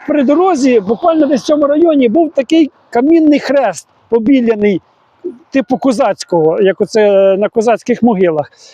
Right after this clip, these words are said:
Може, я помиляюсь, ну, то вже якби не с-, не с-, не дуже важливо, але цей самий с-, столяр місцевий розказав мені таку легенду,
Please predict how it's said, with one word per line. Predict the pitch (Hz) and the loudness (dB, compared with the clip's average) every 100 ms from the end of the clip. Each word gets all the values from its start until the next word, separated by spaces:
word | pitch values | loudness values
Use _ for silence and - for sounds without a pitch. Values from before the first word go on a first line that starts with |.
| _ | _
Може, | 269 277 277 | -2 0 0
я | |
помиляюсь, | 233 254 269 294 226 208 - | 2 0 2 0 0 -2 -4
ну, | 247 285 - _ _ | -2 -2 -6 _ _
то | 254 | -2
вже | 202 233 | 0 0
якби | 214 220 | 0 -2
не | 214 | -2
с-, | - 427 | -6 -2
не | 220 220 | 0 0
с-, | - 339 | -2 -4
не | 220 208 | 0 0
дуже | 185 208 208 | 0 0 0
важливо, | 226 285 359 262 165 - - - - - | 0 2 2 2 -2 -8 -20 -20 -20 -4
але | 185 202 | -2 0
цей | 269 240 | 0 0
самий | 262 254 240 | -2 0 -2
с-, | - | -4
столяр | - - - - 320 302 208 156 | -18 -20 -20 -6 -2 0 0 -2
місцевий | 196 196 - 202 175 180 | -2 -2 0 -2 0 -2
розказав | 180 220 269 269 | -2 -2 0 2
мені | 269 247 | 2 0
таку | 240 - | -2 0
легенду, | 254 226 214 170 147 123 | 0 2 0 -2 -2 -4